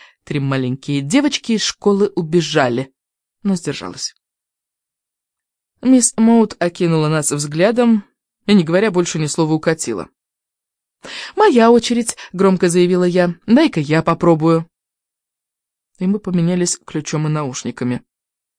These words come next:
«Где Коллингсвуд?» медленно отстучала я, глядя в таблицу на карточке.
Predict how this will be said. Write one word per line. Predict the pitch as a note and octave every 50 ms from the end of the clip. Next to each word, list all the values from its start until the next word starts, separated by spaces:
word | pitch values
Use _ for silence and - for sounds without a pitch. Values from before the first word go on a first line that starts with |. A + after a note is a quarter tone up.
| _ _ _ _ _ _ _ _ _ _ _ _
«Где | D3 D3 D3+ C#3+ C#3+ D#3+ F3+ F#3+ F#3+ F#3 - _ _ _ _ _ _ _ _ _
Коллингсвуд?» | - G#3 F#3 D#3+ C#3 C3 A#2+ A#2+ A#2 - - - - - C3+ G#2+ F#2+ F2 - - - _ _ _ _ _ _ _ _ _ _ _ _ _ _ _
медленно | - D3 D3 D3 C#3 C3 B2+ C#3 C3+ C#3+ C#3+ -
отстучала | - - C3+ - - - D3 C#3+ - - C#3 B2
я, | B2+ C3 D#3 E3+
глядя | D#3+ D3+ C#3 C#3+ C#3+ C#3 C#3 D3 - -
в | - -
таблицу | - C#3+ C3+ C3 C3+ C3 - - D3+
на | D3 C#3+
карточке. | - - B2+ - - - - - C#3 C3